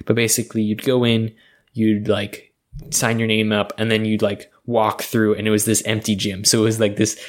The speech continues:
gym, the gym that I, I, ironically, I broke my pinky in that gym. So we,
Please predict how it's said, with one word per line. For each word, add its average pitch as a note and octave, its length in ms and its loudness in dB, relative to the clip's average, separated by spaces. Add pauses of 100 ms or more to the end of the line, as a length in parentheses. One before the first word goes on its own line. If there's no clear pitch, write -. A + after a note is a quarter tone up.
(120)
gym, B2 380 0
the A2+ 80 4
gym D3 300 2
that A2+ 100 2
I, G#2 280 0
I, G2+ 180 -2
ironically, G2+ 460 0
I A2+ 60 -2
broke G#2+ 300 -2
my F#2 80 0
pinky G#2 440 -4
in G#2+ 100 -2
that G2 120 -4
gym. A2+ 360 0 (320)
So A#2+ 180 2
we, A2+ 180 4